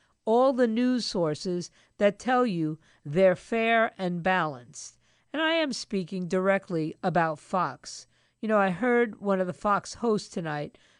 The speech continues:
uh, bragging about what a great job Fox does. And all I kept thinking was, you know, there are three major cable news networks, C N N, M S L S D, and Fox.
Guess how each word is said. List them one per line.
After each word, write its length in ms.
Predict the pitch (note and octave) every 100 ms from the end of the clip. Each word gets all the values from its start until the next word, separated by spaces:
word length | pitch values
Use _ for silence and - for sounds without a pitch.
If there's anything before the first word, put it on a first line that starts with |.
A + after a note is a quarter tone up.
| -
uh, 140 | F#3+ E3+
bragging 580 | E3 A3+ B3 A#3 G#3
about 320 | F#3 F3 F3 F3+
what 140 | F#3+
a 40 |
great 380 | F3+ G#3 A3 A#3+
job 440 | - G#3+ F#3+ F3 D#3
Fox 520 | - G3+ F3 - -
does. 560 | B3+ B3+ - D3+ - - _ _ _
And 100 | G3+
all 200 | G#3 D4
I 120 | F4 C#4+
kept 300 | B3+ A3+ -
thinking 440 | G#3+ G3+ F3 E3
was, 400 | D3+ D3 D3+ - _ _ _ -
you 140 | A3
know, 300 | A#3+ G#3 G3+ - _ _ -
there 360 | F3+ A3+ G#3+
are 480 | - G3 F#3 F#3 E3+ _ _ _ -
three 520 | - B3+ C#4+ E4 D#4+
major 540 | A#3+ A3+ A#3 F#3 A#3
cable 500 | G#3+ - G3+ F#3 F#3+
news 420 | F3+ E3+ E3+ E3+ F3
networks, 720 | D#3 B2+ C3+ - - - - _
C 340 | - - C#4
N 120 | C#4 B3
N, 380 | A3 G#3 G#3 G3 _ _ _ -
M 180 | A#3+ B3+
S 180 | B3+ -
L 200 | G3+ G3
S 200 | F#3+ -
D, 360 | D#3+ D#3 D#3 _ _ _ _ _
and 220 | F#3 F3+
Fox. 720 | D#3 - D#3+ - - - -